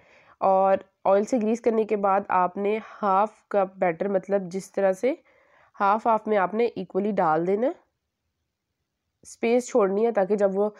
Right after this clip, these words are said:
फूलता है केक तो वो जगह लेता है। अब ये दोनों मैंने इसमें शिफ्ट कर दिए हैं और ऊपर से हम डालेंगे इसमें चॉकलेट चिप। अगर आपके पास चॉकलेट चिप नहीं है तो आप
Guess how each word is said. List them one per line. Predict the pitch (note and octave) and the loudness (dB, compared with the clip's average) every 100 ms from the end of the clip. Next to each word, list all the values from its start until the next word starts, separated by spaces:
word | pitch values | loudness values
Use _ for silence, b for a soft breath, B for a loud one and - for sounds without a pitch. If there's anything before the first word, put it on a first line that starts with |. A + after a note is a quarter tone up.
| B B B B - | B B B B -4
फूलता | G#3+ G3+ G3 | 0 0 2
है | A3+ A3 | 0 0
केक | G#3 G3+ - | 0 0 0
तो | G#3+ B3 | -2 0
वो | G#3 C4 C#4+ G3 | -2 -4 -6 -6
जगह | F#3 F3 F3+ | -2 0 0
लेता | E3+ - E3+ | -2 -4 -8
है। | - | -2
अब | G3+ G3+ | -4 -2
ये | A#3 | -2
दोनों | G#3+ G3+ A3 | 0 0 0
मैंने | A#3 A3 A3 | 0 0 0
इसमें | G#3+ A3+ | -2 -4
शिफ्ट | G#3+ A3 - | -2 -4 -4
कर | - B3 | -2 0
दिए | A#3 B3+ | 0 -2
हैं | C4 b b b b - | -2 b b b b -2
और | - A#3 | 0 0
ऊपर | G#3+ B3 | 0 0
से | C4 | 0
हम | B3 A#3+ | 0 2
डालेंगे | G#3 F#3+ G3+ G#3 | 2 2 0 -2
इसमें | G3+ G3+ | -2 -2
चॉकलेट | F#3+ F3+ F#3+ F3+ | -2 -2 -4 -2
चिप। | A3 D4 _ _ b b b b _ _ _ _ _ _ _ _ _ _ _ _ _ _ _ | -2 -2 _ _ b b b b _ _ _ _ _ _ _ _ _ _ _ _ _ _ _
अगर | - A#3 | -4 0
आपके | B3 B3 B3+ | 0 -2 -2
पास | B3 | -2
चॉकलेट | A#3+ A3 A3 A3 | 0 -2 -2 -4
चिप | A3+ G#3 | -6 -4
नहीं | G3 G3 A3 | -2 -2 -2
है | A3+ | -2
तो | - | 0
आप | G3 F#3+ | 0 -2